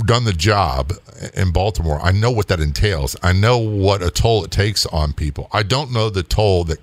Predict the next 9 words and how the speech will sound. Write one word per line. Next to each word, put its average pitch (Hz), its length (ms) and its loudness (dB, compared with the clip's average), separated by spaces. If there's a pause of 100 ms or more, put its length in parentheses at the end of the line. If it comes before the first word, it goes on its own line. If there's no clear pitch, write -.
(180)
that 87 220 -2
military 87 380 2
combat 95 580 0
takes, 65 260 -2
'cause 87 80 -2
I'm 82 120 2
not 98 140 2
a 87 60 2
military 85 540 0